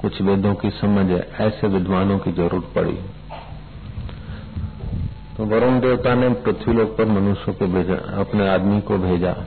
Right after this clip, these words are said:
कैसे विद्वानों को यहाँ भेज। वो आदमी का नाम था बंदी।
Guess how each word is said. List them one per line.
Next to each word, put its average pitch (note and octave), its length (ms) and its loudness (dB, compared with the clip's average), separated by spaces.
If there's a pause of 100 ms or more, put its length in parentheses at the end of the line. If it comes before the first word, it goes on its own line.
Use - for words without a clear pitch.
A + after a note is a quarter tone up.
(580)
कैसे G2+ 300 0
विद्वानों F#2+ 500 2
को F#2+ 120 0
यहाँ F2 200 2
भेज। - 600 0 (560)
वो G2+ 160 2
आदमी F#2 320 2
का F#2+ 140 0
नाम F#2 280 0
था F#2 160 -2
बंदी। E2 460 2